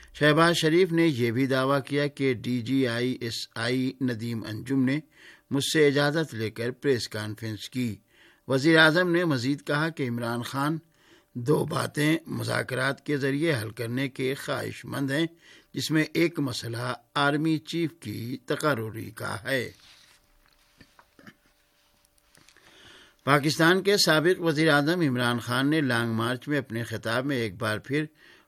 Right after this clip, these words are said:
حکمرانوں پر شدید حملہ کیا ہے۔ لاہور کے علاقے شاہ درہ میں لانگ مارچ کے شرکا سے خطاب کرتے ہوئے عمران خان کا کہنا تھا کہ اعظم سواتی کو محض اس لیے تشدد کا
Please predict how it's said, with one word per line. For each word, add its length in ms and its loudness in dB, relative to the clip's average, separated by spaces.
حکمرانوں 560 2
پر 200 0
شدید 500 -4
حملہ 460 -4
کیا 380 -4
ہے۔ 240 0
لاہور 380 4
کے 220 2
علاقے 500 4
شاہ 360 0
درہ 340 0
میں 280 0
لانگ 340 -2
مارچ 320 -4
کے 120 -6
شرکا 400 -4
سے 140 -6
خطاب 440 -6
کرتے 300 -4
ہوئے 200 0
عمران 380 6
خان 340 0
کا 200 2
کہنا 360 -2
تھا 220 0
کہ 220 -4
اعظم 320 -4
سواتی 440 -6
کو 180 -2
محض 340 -4
اس 180 -10
لیے 220 0
تشدد 500 -6
کا 240 -2